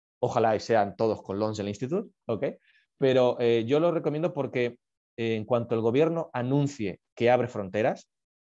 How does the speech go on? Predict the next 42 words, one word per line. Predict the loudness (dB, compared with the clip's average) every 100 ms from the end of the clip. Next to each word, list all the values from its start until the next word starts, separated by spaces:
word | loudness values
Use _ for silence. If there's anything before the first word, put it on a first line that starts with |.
| -6
imaginar | -4 0 0 0
que | 0
el | -2 -2
quince | -4 -2 0
de | 2 0
diciembre | 0 -4 -4 -2 -2
la, | -2 -6 -8
el | -6 -2
gobierno | 0 2 0
dice, | -2 -2 -4 -4 _
"Señores, | -4 0 4 4 0 _ _ _ _ _
abrimos, | 0 2 4 4 2 0 -6 _
eh, | -4
fronteras | -4 -4 -2 4 4 2 -2
el | 2
uno | 4 4
de | 2
junio". | -2 -8 -10 _ -8
A | -6
partir | -4 -2
de | -4
ese | -2
momento, | -4 -4 -6 -8 -6
todas | -2 -2
las | -2
escuelas | -4 -4 -4 _ _ _ -6
van | -4
a | -4
poner | -4 -6
los | -6
precios | -10 -10 -12
arriba, | -14 -18 _ _ _ _ _ _ _
sin | -6 -2 0
ningún | 0 0 0 0 -8 -6
tipo | -4 -2 0
de | 0
dudas. | -2 -10 -14 _ _ _
Entonces | -4 -2 0
es | 0
un |
momento | 0 0 0
idóneo | 0 0 -2 -4